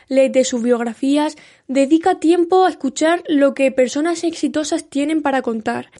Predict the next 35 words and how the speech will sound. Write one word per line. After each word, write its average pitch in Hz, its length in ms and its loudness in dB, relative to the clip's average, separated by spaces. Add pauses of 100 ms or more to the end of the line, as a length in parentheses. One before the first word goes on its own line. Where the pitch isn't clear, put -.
Te 285 120 4
recomiendo 294 720 2
el 294 280 2
libro 302 580 4 (180)
Tribu 320 320 6
de 294 160 4
Mentores 254 640 0
de, 247 420 2
de 240 140 0
Tim 294 200 -2
Ferriss. 247 540 -4 (480)
En 269 160 2
este 320 220 2
libro, 359 420 2 (160)
bueno, 240 380 0
hay 277 160 2
más 294 200 0
de 277 220 2 (180)
ciento 269 440 -2
cincuenta 247 480 -2
personajes 247 580 -2
exitosos, 262 480 -4
como 247 220 -6
puede 240 220 -2
ser 240 300 -6 (280)
Lady 240 400 0
Gaga, 247 320 0
el 262 80 2
fundador 233 500 -4
de 220 140 -6
Amazon, 240 560 -4
el 233 240 -4
creador 220 440 -4
de 220 120 -4
Apple, 262 440 0